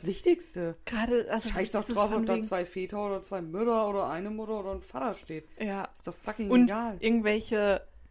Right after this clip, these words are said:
Speaker 1: ich sag jetzt mal, Rollen in Anführungsstrichen.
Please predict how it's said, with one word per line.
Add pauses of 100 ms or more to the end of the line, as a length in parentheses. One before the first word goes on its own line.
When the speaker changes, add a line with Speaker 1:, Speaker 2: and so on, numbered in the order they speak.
(800)
Speaker 1:
ich
sag
jetzt
mal,
Rollen
in
Anführungsstrichen.